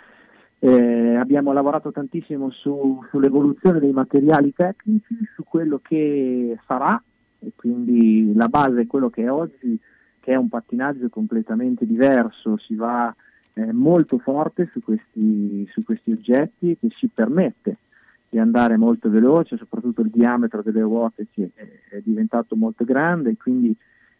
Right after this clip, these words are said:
eh, la struttura del pattinatore tipo di oggi è completamente diversa rispetto a quella che era una volta, quindi un atleta a tutti gli eff-,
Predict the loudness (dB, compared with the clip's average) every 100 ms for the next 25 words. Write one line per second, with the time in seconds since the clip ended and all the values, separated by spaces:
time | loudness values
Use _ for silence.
0 | _ -10 -8 -8 -8 0 4 4 0 -6
1 | -6 -2 4 4 4 0 -2 -4 -4 -4
2 | -2 0 2 0 -2 -2 -2 -4 -2 0
3 | 0 -2 -6 -12 -10 -12 -10 -8 -4 -6
4 | -6 -10 -6 -4 -2 -2 -4 -6 -8 -8
5 | -10 -10 -8 -6 -2 0 -2 -4 -4 -4
6 | -4 -4 -2 -4 -6 -12 -8 -8 -6 -8
7 | -8 -4 -2 -2 -2 -4 -4 _ _ _
8 | _ -14 -8 -6 -2 2 2 0